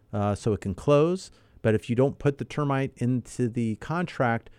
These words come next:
the appraiser may see a problem or may be called out, or if you put it in there for credits, then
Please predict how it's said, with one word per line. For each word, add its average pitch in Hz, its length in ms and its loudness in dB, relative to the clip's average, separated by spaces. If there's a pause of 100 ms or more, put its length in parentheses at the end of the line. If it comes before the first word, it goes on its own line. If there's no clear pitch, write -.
(160)
the - 100 0
appraiser 123 420 2
may 107 160 0
see - 240 -4
a 175 80 2
problem 139 600 2
or 104 260 0
may 104 160 -2
be 104 100 -2
called 107 340 2
out, 139 380 4
or 110 120 2
if - 80 -6
you 95 200 -8
put 123 180 0
it 117 140 2
in 123 140 2
there 120 140 2
for - 120 -8
credits, 151 580 2 (380)
then 131 400 4